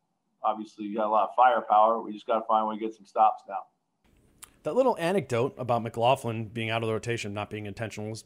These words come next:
Speaker 2: is interesting. You know, it implies the idea that they're not totally done with the D'Lo as a shooting guard idea.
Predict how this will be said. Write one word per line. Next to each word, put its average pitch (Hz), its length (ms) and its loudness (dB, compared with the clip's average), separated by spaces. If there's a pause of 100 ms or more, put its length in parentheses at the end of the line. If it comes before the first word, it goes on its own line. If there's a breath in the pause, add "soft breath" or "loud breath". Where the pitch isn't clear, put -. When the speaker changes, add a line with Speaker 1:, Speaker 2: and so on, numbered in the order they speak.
(240)
Speaker 2:
is 131 200 -12
interesting. 113 680 -10 (160)
You 123 60 -20
know, 107 200 -20
it 123 100 -8
implies 113 960 -2 (640 soft breath)
the 110 160 -6
idea 110 280 -4
that 110 140 -6
they're 113 80 -6
not 101 180 -8
totally 104 300 -8
done 110 320 -4
with 107 120 -8
the 113 60 -8
D'Lo 110 380 -2
as 107 160 -4
a 98 80 -10 (220)
shooting 110 440 -6
guard 107 380 -4 (580 soft breath)
idea. 113 640 -6